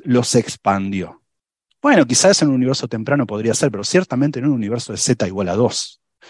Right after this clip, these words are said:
El universo de Z igual a dos es ha-, hace poco tiempo. El universo tenía tre-, tre-, era tres veces más chico.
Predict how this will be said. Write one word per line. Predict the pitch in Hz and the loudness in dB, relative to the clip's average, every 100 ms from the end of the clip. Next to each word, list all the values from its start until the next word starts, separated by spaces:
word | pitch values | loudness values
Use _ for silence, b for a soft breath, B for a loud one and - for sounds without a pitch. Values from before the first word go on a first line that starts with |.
| b | b
El | - | 2
universo | 127 185 233 196 | 6 6 6 4
de | |
Z | 180 160 | 2 2
igual | 143 131 120 | 4 4 2
a | |
dos | 101 - | 0 -2
es | - | -4
ha-, | 120 - | -4 -2
hace | 123 113 110 | -4 -4 -2
poco | 156 - | -2 -4
tiempo. | - 113 - | -12 -16 -12
El | 98 | -2
universo | 139 151 113 | 0 0 2
tenía | 113 139 104 b b b b - | 6 6 4 b b b b -2
tre-, | - - - - _ _ | -2 -2 -10 -18 _ _
tre-, | - 151 | 0 4
era | 151 131 | 4 4
tres | 131 139 | 2 0
veces | 143 123 | 0 -4
más | 117 | -6
chico. | 95 92 | -10 -12